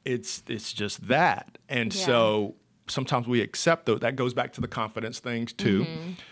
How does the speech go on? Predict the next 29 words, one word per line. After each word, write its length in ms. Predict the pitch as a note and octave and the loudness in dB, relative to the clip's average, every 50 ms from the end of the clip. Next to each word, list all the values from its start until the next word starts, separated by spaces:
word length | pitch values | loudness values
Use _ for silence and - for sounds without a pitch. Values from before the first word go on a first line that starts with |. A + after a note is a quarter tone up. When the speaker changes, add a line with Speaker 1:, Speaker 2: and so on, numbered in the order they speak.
| - _ _ _ _ - | -20 _ _ _ _ -8
Speaker 1:
When 140 | A#2+ A2+ A2+ | -6 -4 -2
we 140 | A#2 A#2 A2 | -2 -2 -2
accept 640 | A2 - - - - D#3+ E3 F3+ F#3 - - A#2 | -4 -6 -8 -2 2 4 4 4 4 0 -6 -6
that, 420 | G#2+ G#2 G2 F#2+ F#2+ G2 - - - - - | -4 -2 -2 -2 -2 -2 -4 -6 -10 -16 -14
and 340 | A#2+ A2 G#2 G#2 G#2 G2 F#2 - - _ _ _ | -12 -10 -10 -10 -10 -10 -12 -16 -20 _ _ _
it 140 | - - A#2+ | -10 -6 -2
might 200 | C#3+ D3 D#3 D3+ | 0 0 2 2
not 200 | D3 C#3 B2+ B2 | 0 0 0 2
be 160 | E3 G#3+ A#3 | 2 2 2
for 160 | - - G#2+ | 2 2 2
everybody. 520 | G#2 F#2 G2 F#2 E2 G#2+ F#2+ F#2+ - - | 2 2 0 -4 -2 -2 -2 -2 -2 -4
So 200 | - - - G#2 | -8 -6 -4 -4
you 180 | F#2+ G#2+ B2 C3 | -2 -2 -2 -4
can't 260 | - - C#3+ C3 B2 | -2 -4 -4 -4 -4
just 160 | A#2+ B2+ - | -6 -6 -2
let, 300 | B2+ C#3 D3 D3 - - - - | 0 2 2 2 0 -4 -10 -10
you 100 | A2 G#2 | -8 -6
know, 100 | F#2+ F2+ | -6 -4
this 220 | E2+ F#2+ A2 A#2 | -2 -2 -2 -2
person 400 | - - - B2 B2+ B2 - A2 | 0 0 2 2 2 2 0 -4
or 80 | F#2+ F2+ | -4 0
that 240 | G2+ A2+ B2+ - | 0 0 0 0
person 320 | - B2 A#2 A2+ - A#2 A2 | -2 -4 -2 -2 -4 -6 -4
who, 300 | F#2+ A2+ G#2+ G#2 G#2 - G#2 | -4 -2 -2 -2 -4 -6 -8
who 240 | - G#2+ G#2 G#2+ G#2 | -8 -8 -8 -8 -6
doesn't 480 | - G#2+ A2 A#2 A#2 A#2+ A2 G#2+ - - | 0 2 2 2 2 0 -4 -6 -6 -8
align 480 | - F#2+ F#2+ G#2 B2 D3 E3 D3+ B2+ G#2 | -8 -4 0 2 2 4 4 2 2 2
with 180 | G2+ G2+ F#2 | 2 2 2
it, 200 | G#2+ G#2 G#2+ - | 2 0 0 -2